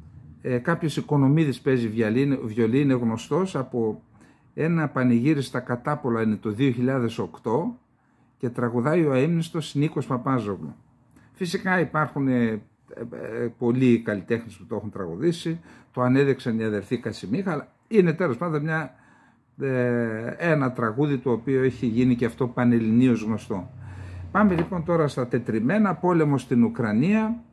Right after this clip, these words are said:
Δεν έχουμε ιδιαίτερες εξελίξεις στο μέτωπο. Είπαμε ότι υπάρχει μια στασιμότητα. Απλώς ο Σούλτς, ε, μιλώντας σε γερμανική εφημερίδα, δεν την ονομάζω γιατί κάνω λάθος και στην, ε, προφορά και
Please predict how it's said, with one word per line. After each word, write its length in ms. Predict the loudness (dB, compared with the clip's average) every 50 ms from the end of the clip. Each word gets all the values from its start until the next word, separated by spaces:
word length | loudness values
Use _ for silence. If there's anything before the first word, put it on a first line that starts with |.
| _ _ -10
Δεν 220 | -6 -4 -2 0
έχουμε 300 | 0 0 0 0 0 2
ιδιαίτερες 580 | 2 4 4 4 4 4 2 0 -2 -2 -4 -6
εξελίξεις 600 | -6 -2 -2 0 2 2 0 0 -4 -10 -14 -8
στο 160 | -6 -4 -2
μέτωπο. 500 | 0 0 0 0 -2 -4 -6 -2 0 2
Είπαμε 320 | 2 2 2 2 0 0
ότι 120 | 0 0 -2
υπάρχει 340 | -2 -2 -2 -2 -2 0
μια 140 | 2 2 2
στασιμότητα. 920 | 2 0 -4 -6 -6 -6 -4 -2 0 0 0 0 -2 -6 -6 -4 -4 -6 -6 -10 -18 -20 -20 -20 -20 -20 -20 -20 -20 -20 _ _ _ _
Απλώς 480 | -6 -6 -6 -4 0 2 4 4 4 4
ο 80 | 2
Σούλτς, 560 | 0 2 2 2 2 2 0 -4 -10 -10 -2 0
ε, 220 | 2 2 4 2
μιλώντας 520 | 2 2 2 2 2 2 2 2 2 0
σε 100 | 0 0
γερμανική 560 | 0 0 0 2 4 4 4 4 4 2 2 2
εφημερίδα, 760 | 2 2 0 -2 0 2 2 2 2 2 0 -2 -6 -6 -2
δεν 180 | 0 0 0 2
την 120 | 2 2
ονομάζω 480 | 2 2 4 4 4 4 4 2 2 2
γιατί 200 | 0 0 0 -2
κάνω 280 | -4 -4 -4 -2 -2
λάθος 380 | -2 -2 -2 -4 -4 -6 -8 -6
και 120 | -6 -6
στην, 440 | -6 -6 -6 -4 -4 -2 -4 -4 -8 -12 _ _ -20 -20 -20 -20 -20 -20 -20 _ _
ε, 240 | -4 -2 -2 0 0
προφορά 580 | 2 2 2 2 2 0 0 2 2 2 2
και 380 | 0 -2 -2 -2 -2 -2 -4